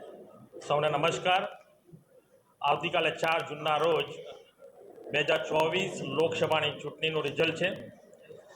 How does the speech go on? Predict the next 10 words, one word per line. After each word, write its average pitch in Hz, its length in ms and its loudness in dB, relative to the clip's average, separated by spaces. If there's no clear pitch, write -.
આપ 175 220 4
સૌને 175 280 0
ખબર 165 300 0
છે 170 180 2
કે 165 140 0
આદરણીય 151 560 0
નરેન્દ્રભાઈ 147 500 0
મોદી 135 220 0
સાહેબનું 135 520 -2
નેતૃત્વ, 147 460 -2